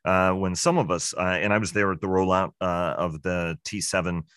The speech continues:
um, was very much a Swedish approach, uh, on how to make things easier to service on the jet. And it was, uh, supposed to have F sixteen landing gear and therefore,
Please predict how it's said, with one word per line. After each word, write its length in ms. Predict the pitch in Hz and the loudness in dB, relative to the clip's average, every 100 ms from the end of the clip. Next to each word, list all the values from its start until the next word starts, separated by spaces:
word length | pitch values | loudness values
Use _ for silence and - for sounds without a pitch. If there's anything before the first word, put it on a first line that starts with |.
| - - | -20 -4
um, 420 | 85 85 85 90 92 | 0 2 2 -2 -2
was 340 | 101 101 85 | 2 2 0
very 280 | 85 117 107 | -2 -2 0
much 280 | 104 90 95 | 0 -2 -2
a 60 | |
Swedish 760 | 87 - 113 117 104 98 - - 95 | 0 -2 -2 -2 0 0 -4 -6 -10
approach, 520 | - 95 87 80 - _ _ - | -4 -2 -2 -4 -12 _ _ -2
uh, 220 | 92 90 | 0 0
on 160 | 104 95 | 0 0
how 240 | 92 113 | 0 2
to 220 | 104 101 80 _ | 2 0 -4 _
make 300 | 101 107 101 | -2 -2 -2
things 420 | - 101 95 - - | -4 -4 -4 -6 0
easier 320 | 131 104 110 | 0 2 0
to 80 | 90 | 0
service 380 | - 104 95 95 | 0 0 -2 -2
on 80 | 92 | -4
the 80 | |
jet. 260 | 82 90 92 | -2 -2 -2
And 140 | 92 | -4
it 80 | 87 | -4
was, 260 | 87 85 - | -4 -6 -2
uh, 160 | 92 85 | -2 -2
supposed 280 | 90 95 | -2 -4
to 60 | 90 | -2
have 120 | 87 | 0
F 100 | 92 | -2
sixteen 460 | - 87 - 95 87 | -2 -8 -6 -4 -2
landing 340 | 90 90 90 | -2 -2 -4
gear 240 | 82 90 90 | -2 -2 -2
and 140 | 85 | -2
therefore, 460 | 82 - 78 82 | -4 -4 -4 -6